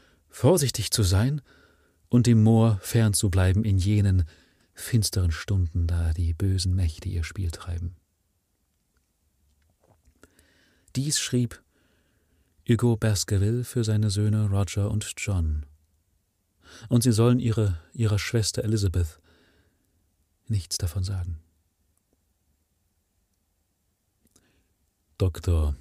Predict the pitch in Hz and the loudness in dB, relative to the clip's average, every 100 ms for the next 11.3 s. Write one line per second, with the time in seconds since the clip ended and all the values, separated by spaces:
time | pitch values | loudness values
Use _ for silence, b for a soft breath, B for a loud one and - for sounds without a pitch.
0 | - - 90 80 87 73 76 80 _ _ | -8 -2 0 0 -4 -2 -2 -4 _ _
1 | _ b b b b b b b b _ | _ b b b b b b b b _
2 | 98 90 78 85 76 73 73 71 71 73 | -2 -2 0 -2 -2 -4 -4 -4 -6 -6
3 | 85 - _ _ _ _ _ _ _ _ | -6 -8 _ _ _ _ _ _ _ _
4 | _ _ _ b b b b - 104 110 | _ _ _ b b b b 0 2 4
5 | 101 104 - 110 95 101 104 95 90 90 | 2 0 2 2 2 2 2 2 2 2
6 | 101 98 95 92 - 85 - 92 80 85 | 0 -2 -2 -2 -6 -8 -6 -6 -4 -4
7 | 76 - 71 - - - _ _ _ _ | -4 -6 -14 -16 -20 -20 _ _ _ _
8 | _ _ _ _ _ _ _ _ _ _ | _ _ _ _ _ _ _ _ _ _
9 | B B B B 101 143 151 117 113 101 | B B B B 0 2 2 4 4 4
10 | 120 107 95 101 82 110 92 80 82 73 | 4 4 2 -2 -2 0 2 2 2 0
11 | 71 - - | -4 -10 -20